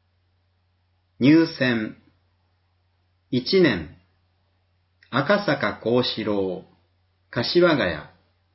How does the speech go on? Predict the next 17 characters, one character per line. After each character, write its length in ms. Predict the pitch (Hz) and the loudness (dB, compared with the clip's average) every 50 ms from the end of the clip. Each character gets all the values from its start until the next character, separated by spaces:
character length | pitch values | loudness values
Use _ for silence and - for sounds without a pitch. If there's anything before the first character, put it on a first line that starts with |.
| _ _ _ _ _ _ _ _ _ _ _ _ _ _ _ _ _ _ _ - | _ _ _ _ _ _ _ _ _ _ _ _ _ _ _ _ _ _ _ 0
森 280 | 117 135 147 170 170 | 2 4 4 4 4
牧、 440 | 151 151 160 160 - - - 85 - - _ _ _ _ _ _ _ _ _ _ _ _ _ _ _ _ _ | 4 4 2 0 -2 -6 -10 -14 -14 -18 _ _ _ _ _ _ _ _ _ _ _ _ _ _ _ _ _
有 240 | - 131 165 175 131 | -2 2 2 4 2
馬。 200 | 98 82 73 - - _ _ _ _ _ _ _ _ _ _ _ _ _ _ _ _ _ _ _ _ _ _ _ _ _ _ _ - | 2 -2 -6 -12 -18 _ _ _ _ _ _ _ _ _ _ _ _ _ _ _ _ _ _ _ _ _ _ _ _ _ _ _ 0
岡 320 | 160 165 170 - 185 - | 2 2 2 2 0 0
博 400 | - - 165 147 135 120 - - | 0 0 2 4 4 2 0 -4
人、 220 | - 80 76 - - _ _ _ _ _ _ _ _ | -12 -16 -16 -16 -20 _ _ _ _ _ _ _ _
杉 360 | - - - - 131 127 165 | -18 -14 -8 -2 2 4 4
本。 360 | 175 151 110 90 - - - - _ _ _ _ _ _ _ _ _ _ _ _ _ _ _ _ _ _ _ _ _ _ _ _ _ _ _ _ _ _ _ _ _ _ _ _ _ | 6 4 2 0 -4 -12 -18 -20 _ _ _ _ _ _ _ _ _ _ _ _ _ _ _ _ _ _ _ _ _ _ _ _ _ _ _ _ _ _ _ _ _ _ _ _ _
二 160 | 123 131 185 | 2 4 4
年。 340 | 185 160 117 87 76 - - - _ _ _ _ _ _ _ _ _ _ _ _ _ _ _ _ _ _ _ _ _ _ _ _ _ _ _ _ _ _ | 4 4 2 0 -4 -10 -16 -20 _ _ _ _ _ _ _ _ _ _ _ _ _ _ _ _ _ _ _ _ _ _ _ _ _ _ _ _ _ _
浦 300 | - 120 151 170 180 180 | 0 2 2 4 2 2
川 400 | 175 165 160 151 151 147 143 - | 2 4 4 6 6 4 2 -2
司、 640 | - - - 131 127 123 - - 107 98 98 - - _ _ _ _ _ _ _ _ _ _ _ _ _ _ | -6 -4 -4 -2 -2 -4 -4 -6 -6 -6 -6 -10 -16 _ _ _ _ _ _ _ _ _ _ _ _ _ _
海 240 | - 170 170 151 120 | 2 4 4 4 2
老 40 | |
名。 240 | 92 80 73 - - | 2 -2 -6 -12 -16